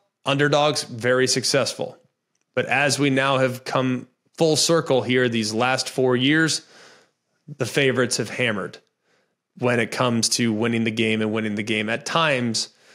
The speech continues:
convincingly. Another note in this one as well. Overs are six, two, and one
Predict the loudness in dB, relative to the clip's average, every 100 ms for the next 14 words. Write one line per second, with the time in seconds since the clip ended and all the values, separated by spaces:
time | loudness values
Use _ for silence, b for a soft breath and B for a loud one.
0 | b b -2 0 0 0 0 -2 -2 -2
1 | -2 0 2 2 0 0 0 2 2 2
2 | 0 0 0 0 2 0 -2 -12 b b
3 | b 0 2 4 2 2 2 2 2 2
4 | 2 0 0 -2 -4 -4 0 2 2 0
5 | -2 2 2 2 0 -2